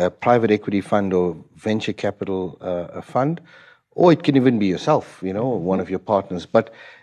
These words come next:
Speaker 1: in the context of funding, we're really talking about your, your investor.
Speaker 2: Mm-hmm.
Speaker 1: And, uh, so they have their own rules
Speaker 2: Mm-hmm.
Speaker 1: about when they wanna exit and what basis they wanna exit. Uh,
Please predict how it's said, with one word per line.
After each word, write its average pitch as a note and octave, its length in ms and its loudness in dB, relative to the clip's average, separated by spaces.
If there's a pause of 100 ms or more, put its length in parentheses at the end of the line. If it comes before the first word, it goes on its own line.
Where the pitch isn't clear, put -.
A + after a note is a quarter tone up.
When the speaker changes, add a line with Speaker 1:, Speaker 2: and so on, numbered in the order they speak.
(100)
Speaker 1:
in B2+ 120 -6
the C#3 60 0
context E3+ 440 2
of A2+ 80 -2
funding, A#2 440 0
we're G2+ 140 2
really A#2 260 2
talking G2+ 360 -2
about F2 380 -2
your, F2 400 2 (320)
your F#2+ 200 2
investor. E2 520 -4 (120)
Speaker 2:
Mm-hmm. C#3+ 420 -8
Speaker 1:
And, G2 340 -2
uh, G2 300 4 (480)
so G#2 580 4
they B2 200 4
have B2+ 220 4
their A#2+ 120 2
own A#2+ 280 2
rules G#2+ 800 -2
Speaker 2:
Mm-hmm. D3+ 320 -10
Speaker 1:
about F3 220 0
when A2 320 0
they G#2 120 4
wanna G2+ 240 2
exit G2 540 -2
and F2 120 -6
what G2 340 -4
basis G#2 420 -2
they G2+ 100 -4
wanna F#2 220 -4
exit. F#2+ 260 -8 (480)
Uh, G#2 300 2